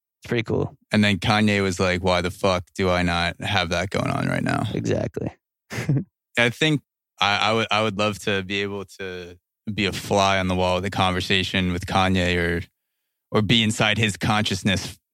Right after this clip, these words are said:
Speaker 2: for thirty seconds. But I imagine that there's so many ideas that he has that don't come to fruition, but he's just constantly trying to churn out ideas or, or refine other ideas. So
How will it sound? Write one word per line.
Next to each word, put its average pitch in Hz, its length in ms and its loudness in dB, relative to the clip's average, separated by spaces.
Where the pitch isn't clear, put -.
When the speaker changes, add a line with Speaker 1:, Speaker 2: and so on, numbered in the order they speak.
Speaker 2:
for 92 320 2
thirty 98 320 2
seconds. 92 480 -2
But 92 200 2
I 95 140 2
imagine 98 560 2
that 92 300 -2
there's 107 280 0
so 120 300 0
many 117 280 2
ideas 98 880 0
that 92 500 2
he 110 320 2
has 92 640 0
that 92 300 2
don't 98 340 0
come 92 300 0
to 90 500 0
fruition, 101 640 2
but 98 160 -2
he's 92 180 0
just 90 200 -4
constantly 92 640 0
trying 92 380 0
to 90 80 0
churn 92 320 2
out 90 200 2
ideas 90 500 0
or, 98 60 2
or 95 220 2
refine 92 540 2
other 95 220 2
ideas. 101 420 0
So 87 420 0